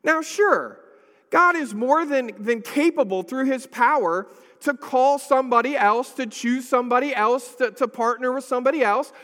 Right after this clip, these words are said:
but he's chosen Moses for a reason, and he needs Moses to understand that. He wants Moses to make the choice, but he needs Moses to understand how important the choice is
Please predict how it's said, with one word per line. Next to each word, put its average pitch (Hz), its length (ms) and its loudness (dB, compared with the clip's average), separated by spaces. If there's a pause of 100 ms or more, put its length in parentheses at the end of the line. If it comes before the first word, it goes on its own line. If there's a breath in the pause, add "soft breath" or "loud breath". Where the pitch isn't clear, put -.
(200 loud breath)
but 330 160 2
he's 339 240 2
chosen 320 580 -2
Moses 254 400 0
for 226 240 0
a 240 40 0
reason, 233 600 -2 (300 loud breath)
and 294 160 0
he 339 180 -2
needs 339 380 0
Moses 285 500 -2
to 247 120 -4
understand 247 720 -4
that. 120 280 -12 (2500)
He 233 120 -6
wants 226 440 -10
Moses 247 420 -4
to 220 100 -14
make 226 260 -8
the - 40 -20
choice, 202 800 -10 (1000)
but 214 120 0
he 233 120 -4
needs 262 540 -4 (480)
Moses 233 500 -4
to - 120 -14
understand 214 800 -8 (420)
how 240 440 0
important 214 880 -4
the 185 80 -6
choice 233 460 -4
is 226 500 -6